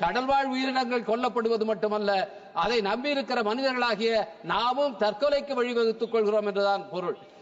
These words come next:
எனவே கடல் நீரை குடிநீராக்கும் திட்டத்தை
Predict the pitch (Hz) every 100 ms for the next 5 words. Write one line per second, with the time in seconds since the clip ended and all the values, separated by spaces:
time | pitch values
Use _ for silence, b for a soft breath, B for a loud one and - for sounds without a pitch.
0 | B 190 240 240 214 - - - 185 196
1 | 269 285 285 277 269 220 220 247 277 269
2 | 254 247 202 226 240 226 247 220